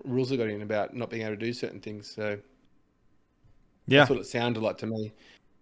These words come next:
Speaker 1: Um, yeah, but it's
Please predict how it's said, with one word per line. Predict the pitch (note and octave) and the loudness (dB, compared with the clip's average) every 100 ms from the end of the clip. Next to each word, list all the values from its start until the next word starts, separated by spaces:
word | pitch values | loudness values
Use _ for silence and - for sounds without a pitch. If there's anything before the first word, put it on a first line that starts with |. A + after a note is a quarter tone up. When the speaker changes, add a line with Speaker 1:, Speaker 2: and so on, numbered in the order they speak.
| _ _ - | _ _ -6
Speaker 1:
Um, | A#2 A2+ A2 G#2+ - _ _ _ _ | -2 -2 -2 -8 -16 _ _ _ _
yeah, | - A2+ A2 G#2 - D4+ - | -8 -6 -6 -10 -18 -16 -8
but | |
it's | A#2 A2 - | -8 -8 -14